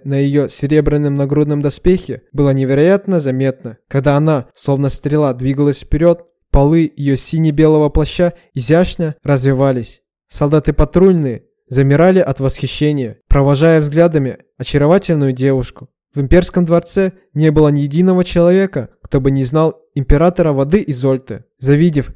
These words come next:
столь шикарную девушку, многие солдаты немного разочарованно вздыхали. Кстати, мало кто знал, какие в голове у Изольды блуждают мысли.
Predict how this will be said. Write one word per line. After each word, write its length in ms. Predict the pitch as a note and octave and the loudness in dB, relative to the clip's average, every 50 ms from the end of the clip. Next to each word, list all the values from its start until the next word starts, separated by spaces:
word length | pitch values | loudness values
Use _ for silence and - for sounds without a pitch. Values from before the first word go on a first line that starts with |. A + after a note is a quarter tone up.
| _ _ | _ _
столь 280 | - - - D3+ C3+ | -12 -4 -2 -2 0
шикарную 540 | - - D3 - E3 D#3+ D#3+ E3 E3+ E3 D#3+ | 0 -4 -6 -2 0 2 2 2 2 0 0
девушку, 560 | D3+ D3+ F3 F3+ F3+ E3 - - - B2 - _ - | 0 2 2 2 2 2 -2 -4 -10 -12 -12 _ -4
многие 300 | D3 D#3 D3+ D3+ D3+ D3+ | 0 0 0 0 0 -4
солдаты 520 | - - D3+ D3 D3+ E3+ F3+ F3 - E3 | -2 -2 -2 0 2 0 0 0 0 -2
немного 520 | D3+ D3 D3+ D#3+ E3 D#3+ D#3 D#3+ C#3+ - _ _ - | -2 -2 0 0 0 0 0 -2 -4 -4 _ _ -4
разочарованно 760 | C#3 C#3+ C3 C#3 C3 - - D3 E3 G3 G3 F#3+ F#3 E3+ D3 | -2 -2 0 0 -2 0 0 2 4 4 4 4 2 0 0
вздыхали. 640 | C3+ B2 B2+ B2 - - C3+ C3+ B2+ A#2 G2+ - _ _ _ _ - | -2 -4 -6 -6 -4 -2 -2 -2 -2 -4 -8 -12 _ _ _ _ -12
Кстати, 480 | - - - D#3+ D#3 D#3 - A#2 - _ _ - | -8 -2 0 0 0 0 -4 -10 -12 _ _ -2
мало 260 | D3 D#3+ F3+ F#3 F3+ | 0 2 4 2 2
кто 160 | F3+ - C#3+ | 0 -2 -6
знал, 420 | B2+ A#2 C#3 C3+ B2+ A2+ - _ _ - | -6 -4 -4 -4 -4 -6 -8 _ _ -8
какие 340 | - C#3 - - F3 F#3+ G3 | -8 -8 -4 0 2 2 2
в 80 | F3+ | 4
голове 440 | E3 F3 E3 E3+ E3+ E3+ E3+ E3 - | 4 2 4 4 4 4 2 0 -2
у 140 | - D#3 D#3 | -2 -2 -2
Изольды 460 | D3+ C#3+ D3+ D#3+ D#3+ D#3 - D#3 D3 - | 0 0 2 0 0 0 -2 -6 -8 -8
блуждают 600 | C#3 C3+ C#3 C#3 C3+ C3 D3 F3+ F#3 E3+ - - | -6 -4 -2 -2 0 2 4 4 4 4 2 -2
мысли. 480 | C3 C3 C3 - - - A#2 G#2+ - | -4 -4 -4 -6 -8 -12 -14 -18 -18